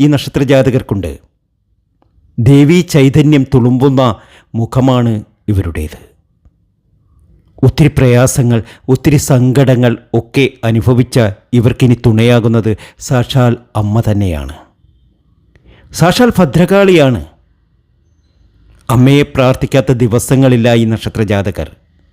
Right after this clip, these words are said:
അമ്മയുടെ തുണ ഇവർക്കുണ്ടാകുമെന്ന് എപ്പോഴും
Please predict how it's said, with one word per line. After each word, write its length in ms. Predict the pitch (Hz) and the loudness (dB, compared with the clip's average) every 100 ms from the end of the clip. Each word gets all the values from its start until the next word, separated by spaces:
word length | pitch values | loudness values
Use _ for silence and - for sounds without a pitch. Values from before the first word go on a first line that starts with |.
| _ _ _ _ _ _ _ _ - - 135 | _ _ _ _ _ _ _ _ -20 -6 0
അമ്മയുടെ 340 | 160 240 262 - | 2 4 0 0
തുണ 180 | 214 175 196 151 - - | 0 2 2 -2 -6 -6
ഇവർക്കുണ്ടാകുമെന്ന് 960 | 131 160 147 139 156 165 170 156 139 139 107 _ _ _ - | -4 -2 0 2 2 2 0 0 0 0 -2 _ _ _ -10
എപ്പോഴും 480 | 113 - 147 143 | -10 -2 0 2